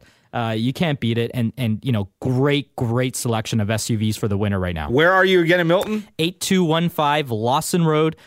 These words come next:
Speaker 1: right off the four oh one at James Snow Parkway, one exit west of the new, uh, fashion outlet malls. We're not far, fifteen minutes west of the Toronto Airport.
Speaker 2: Nine oh five, eight seven five, four nine two five. Vince, have yourself a very good
Speaker 1: You
Speaker 2: and
Speaker 1: too,
Speaker 2: busy Saturday,
Speaker 1: and, uh,
Speaker 2: okay?
Speaker 1: it was a great time,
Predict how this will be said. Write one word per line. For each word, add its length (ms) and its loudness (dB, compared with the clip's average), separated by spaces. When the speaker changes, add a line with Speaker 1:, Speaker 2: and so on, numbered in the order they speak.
Speaker 1:
right 240 0
off 180 -2
the 100 0
four 260 0
oh 60 2
one 160 0
at 100 -4
James 320 -2
Snow 180 -2
Parkway, 580 -4
one 200 -2
exit 280 -2
west 260 -2
of 100 -4
the 100 0
new, 460 2
uh, 280 -2
fashion 460 -4
outlet 340 -4
malls. 380 -2
We're 180 0
not 280 -2
far, 200 -4
fifteen 400 0
minutes 240 0
west 240 -2
of 60 -10
the 60 0
Toronto 280 -2
Airport. 420 -4
Speaker 2:
Nine 220 2
oh 80 4
five, 300 2
eight 180 -2
seven 240 2
five, 300 2
four 160 2
nine 180 2
two 180 0
five. 280 2
Vince, 220 0
have 120 2
yourself 260 2
a 60 2
very 300 4
good 360 4
Speaker 1:
You 120 4
Speaker 2:
and 100 4
Speaker 1:
too, 120 4
Speaker 2:
busy 240 6
Saturday, 500 4
Speaker 1:
and, 20 6
uh, 60 4
Speaker 2:
okay? 380 2
Speaker 1:
it 140 -2
was 120 -2
a 60 -8
great 280 0
time, 380 0